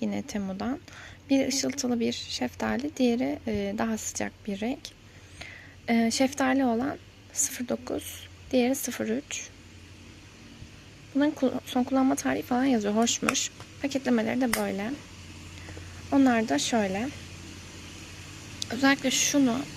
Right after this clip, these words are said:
e, çok beğeniyorum. mac'in Extra Dimension allıklarına benziyor yapısı. Benefit'in, e, Kristah diye okudum. Bir mini allığı var. Şöyle.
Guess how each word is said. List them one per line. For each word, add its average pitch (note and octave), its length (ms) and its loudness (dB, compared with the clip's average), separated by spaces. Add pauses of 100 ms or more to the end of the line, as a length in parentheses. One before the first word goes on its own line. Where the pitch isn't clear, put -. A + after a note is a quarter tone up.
(720)
e, A3 320 4
çok - 280 0
beğeniyorum. A3 440 4
mac'in C#4+ 400 4 (760)
Extra A#3 520 4
Dimension A#3 460 4
allıklarına G#2+ 540 0
benziyor F#3 720 2
yapısı. - 380 2 (800)
Benefit'in, C#4+ 680 8 (960)
e, A3+ 280 6 (100)
Kristah B3+ 460 4 (1040)
diye G#3+ 160 4 (120)
okudum. G#3 300 2 (1040)
Bir A3 120 6
mini G#3+ 280 4
allığı F#3+ 440 0
var. F#3+ 240 -2 (220)
Şöyle. F#3 500 0